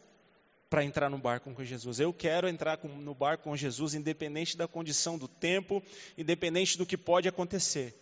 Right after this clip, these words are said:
Eu quero tá com ele no barco. Amém? E uma coisa que, que me chamou a atenção, que eu nunca tinha reparado, é a única vez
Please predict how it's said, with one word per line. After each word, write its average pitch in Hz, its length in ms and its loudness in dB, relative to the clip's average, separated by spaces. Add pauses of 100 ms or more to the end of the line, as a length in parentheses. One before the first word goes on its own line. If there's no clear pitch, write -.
(240)
Eu 127 140 -10
quero 147 300 0
tá 147 140 -4
com 165 260 2
ele 139 200 0
no 127 120 -4
barco. 110 320 -12 (240)
Amém? 139 340 -2 (1600)
E 165 80 8
uma 214 160 6
coisa 226 300 6
que, 226 500 -2 (1300)
que 185 100 -10
me 170 100 -2
chamou 185 280 2
a 202 40 4
atenção, 190 440 0
que - 220 -8
eu 156 60 0
nunca 196 260 0
tinha 185 340 0
reparado, 175 680 4 (360)
é 156 80 -6
a 165 100 -2
única 220 380 0
vez 165 580 0